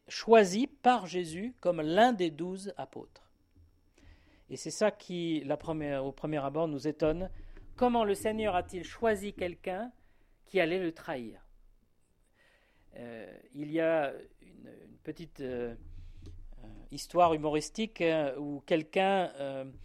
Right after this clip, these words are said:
euh, prend le choix des douze apôtres comme si c'était un chef d'entreprise qui devait choisir une équipe.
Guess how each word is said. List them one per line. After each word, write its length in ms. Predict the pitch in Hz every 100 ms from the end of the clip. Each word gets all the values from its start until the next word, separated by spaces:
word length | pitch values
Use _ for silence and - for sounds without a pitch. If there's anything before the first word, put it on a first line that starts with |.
| - - - - -
euh, 200 | 123 120 113
prend 240 | - 208
le 140 | 202 160
choix 300 | - - 226
des 120 | 175
douze 220 | 170 185
apôtres 420 | 175 - 214 226
comme 160 | - 190
si 140 | -
c'était 480 | 165 175 - 208 214 156
un 100 | 156
chef 280 | - 196
d'entreprise 600 | 160 165 - 160 - 202
qui 100 | -
devait 220 | 156 156 160
choisir 420 | - 160 175 180
une 160 | 156
équipe. 360 | 156 - 160 -